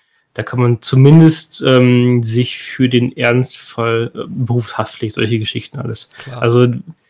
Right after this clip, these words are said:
Speaker 1: man
Speaker 2: Generell
Speaker 1: sollte
Speaker 2: ist
Speaker 1: sich
Speaker 2: eine Berufshaftpflicht, äh, auch in dem Bereich definitiv empfehlenswert.
Speaker 1: Ja, auf jeden Fall.
Speaker 2: Ja.
Speaker 1: Kommt natürlich immer drauf an, was, was für Kunden du hast und wie, mit, wie du mit denen klarkommst oder in welchen Bereichen sich die Aufträge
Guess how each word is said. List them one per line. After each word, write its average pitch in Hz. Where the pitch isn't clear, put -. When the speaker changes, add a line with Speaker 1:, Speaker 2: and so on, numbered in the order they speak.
Speaker 1:
man 135
Speaker 2:
Generell 123
Speaker 1:
sollte 147
Speaker 2:
ist 156
Speaker 1:
sich 135
Speaker 2:
eine 123
Berufshaftpflicht, 123
äh, -
auch -
in 123
dem 123
Bereich 117
definitiv 117
empfehlenswert. 107
Speaker 1:
Ja, 147
auf 110
jeden 123
Fall. 117
Speaker 2:
Ja. 113
Speaker 1:
Kommt -
natürlich 147
immer 151
drauf 131
an, 139
was, 131
was 123
für 120
Kunden 143
du 143
hast 139
und 127
wie, 120
mit, 120
wie 123
du 123
mit 120
denen 113
klarkommst 123
oder 117
in 123
welchen 113
Bereichen 117
sich 120
die -
Aufträge 131